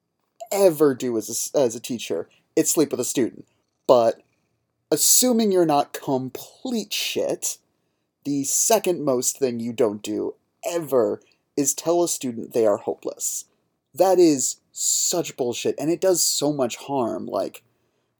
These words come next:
a lot of kids I work with, um, like, a lot of them,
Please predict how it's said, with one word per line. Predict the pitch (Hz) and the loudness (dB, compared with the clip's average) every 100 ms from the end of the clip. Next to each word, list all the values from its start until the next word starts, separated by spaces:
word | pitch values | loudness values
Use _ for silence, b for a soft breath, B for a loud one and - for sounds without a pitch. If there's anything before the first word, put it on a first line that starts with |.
| - | 0
a | 127 123 | 2 4
lot | 120 151 | 2 2
of | 156 | 0
kids | 160 131 | -2 0
I | 110 | 2
work | 156 - | 2 0
with, | 120 110 - - _ | -2 -2 -4 -18 _
um, | 120 117 110 110 _ _ _ b b _ _ | -4 -2 -4 -8 _ _ _ b b _ _
like, | - 117 110 - | 0 0 0 2
a | |
lot | 143 170 | 4 6
of | 214 | 4
them, | 175 151 120 | 2 0 -2